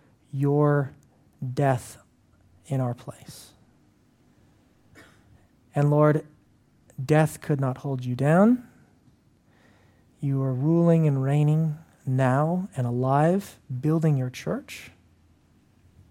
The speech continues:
And so we pray that we would have confidence that you are going to draw many to yourself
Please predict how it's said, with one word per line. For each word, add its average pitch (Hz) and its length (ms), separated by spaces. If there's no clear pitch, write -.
And 139 140
so 143 220
we 139 160
pray 151 300
that 143 180
we 143 100
would 139 120
have 127 200
confidence 165 880
that - 220
you 139 240
are 147 460
going 139 240
to 139 100
draw 131 240
many 147 320
to - 160
yourself 131 520